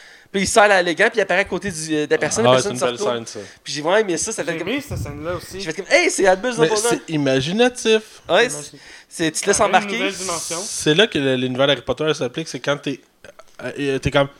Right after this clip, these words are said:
Speaker 2: émerveillé par des petites choses comme ça, de la magie, genre.
Speaker 1: Puis j'ai aimé le fait que, tu sais, il me présente, puis la façon qu'il le présente comme si c'est quelqu'un de normal, puis tu sais, il t'a mis avec Norbert, puis, euh, j'ai vraiment aimé le... j'ai senti que c'était le Dumbledore que je connaissais.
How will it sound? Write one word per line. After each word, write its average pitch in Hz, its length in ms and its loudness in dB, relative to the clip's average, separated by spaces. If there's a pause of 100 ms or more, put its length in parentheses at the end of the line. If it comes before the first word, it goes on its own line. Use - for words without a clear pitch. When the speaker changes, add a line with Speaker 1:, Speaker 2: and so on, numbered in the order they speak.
(220)
Speaker 2:
émerveillé 160 680 -2
par 143 240 0
des 139 120 -4
petites - 300 -14
choses 175 300 -2
comme 135 180 -6
ça, - 160 -8
de 160 100 -10
la 131 100 -2
magie, 127 500 -2
genre. 123 260 -6 (340)
Speaker 1:
Puis 175 300 -8 (180)
j'ai 156 160 -2
aimé 208 140 4
le 226 60 6
fait 247 100 0
que, 247 100 -6
tu 247 120 -8
sais, 233 60 -6
il 208 80 -2
me 170 60 -6
présente, 220 440 2
puis 175 240 -12 (100)
la 160 100 2
façon 214 220 -4 (180)
qu'il 196 120 -10
le 185 40 -12
présente 196 280 2
comme 208 100 -8
si - 80 -10
c'est 180 80 -12
quelqu'un 170 220 -6
de 196 60 -10
normal, 180 420 -2
puis 160 160 -14
tu - 60 -14
sais, 202 100 -10
il 170 60 -14
t'a 160 100 0
mis 160 100 -2
avec 185 140 -2
Norbert, 180 420 6
puis, 160 180 -10 (460)
euh, 131 480 2 (560)
j'ai 160 240 -4
vraiment 156 180 2 (120)
aimé 247 40 -4
le... 208 240 2
j'ai 160 160 -6
senti 208 260 0
que - 20 -4
c'était 214 160 -2
le 165 60 -14
Dumbledore 175 340 0
que 196 80 -6
je - 100 -10
connaissais. 165 420 -4